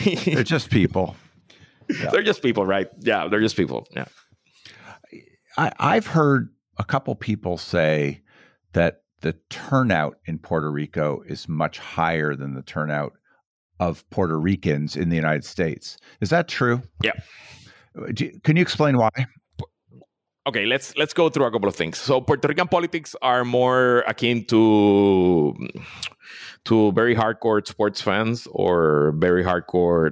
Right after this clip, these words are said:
Speaker 2: Civil War factions. But that has gone down with the decades. And the same problem of, of people just turning off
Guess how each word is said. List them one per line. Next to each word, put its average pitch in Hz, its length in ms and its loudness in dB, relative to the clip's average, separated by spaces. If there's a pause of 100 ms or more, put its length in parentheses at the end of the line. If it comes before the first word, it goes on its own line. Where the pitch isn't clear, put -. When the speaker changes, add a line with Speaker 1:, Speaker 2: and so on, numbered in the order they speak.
Speaker 2:
Civil 98 300 2
War 92 200 2
factions. - 560 -8 (760)
But 127 280 0
that 151 260 0
has 123 300 -6
gone 110 280 0
down 92 380 0
with 90 120 0
the 87 80 0
decades. - 680 -6
And 92 920 -2 (140)
the 95 800 4
same 123 340 -4
problem 110 680 0
of, 95 460 -2
of 92 340 -2
people 104 280 0
just 92 300 0
turning 98 320 2
off 90 380 -2